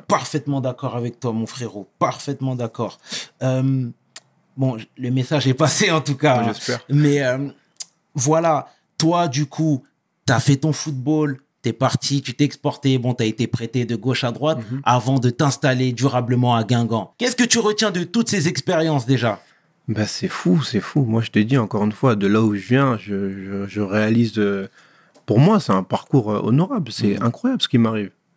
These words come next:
Speaker 2: Tu vois, en toute modestie. J'arrive, euh, au P S G, après, j'arrive à, je suis prêté à gauche, à droite, comme tu l'as dit. J'atterris à Guingamp avec, euh, euh, le coach Gourvenec, que, euh, que j'aime beaucoup, un grand monsieur.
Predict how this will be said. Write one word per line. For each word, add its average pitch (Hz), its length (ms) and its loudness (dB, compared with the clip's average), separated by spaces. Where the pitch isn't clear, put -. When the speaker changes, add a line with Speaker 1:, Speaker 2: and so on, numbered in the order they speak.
Speaker 2:
Tu - 180 -2
vois, 143 100 4
en 127 80 0
toute 117 220 -4
modestie. 139 540 2
J'arrive, 104 340 4
euh, 104 480 0
au 110 80 0
P 107 220 4
S 110 40 0
G, 147 200 4
après, 107 260 0
j'arrive 101 320 -2
à, 98 240 0
je 104 120 -8
suis - 100 -10
prêté - 280 0
à 107 80 2
gauche, 104 240 0
à 104 60 2
droite, 127 200 -2
comme 110 180 2
tu - 140 -2
l'as 101 120 0
dit. 156 280 4
J'atterris 113 440 4
à 107 140 2
Guingamp 117 300 4
avec, 107 280 0
euh, 101 360 0
euh, 98 160 -2
le 98 100 -2
coach - 280 -2
Gourvenec, 113 600 2
que, - 140 -4
euh, - 720 -4
que 117 100 -12
j'aime 101 240 2
beaucoup, 139 420 2
un 113 40 -6
grand 110 220 2
monsieur. 156 420 2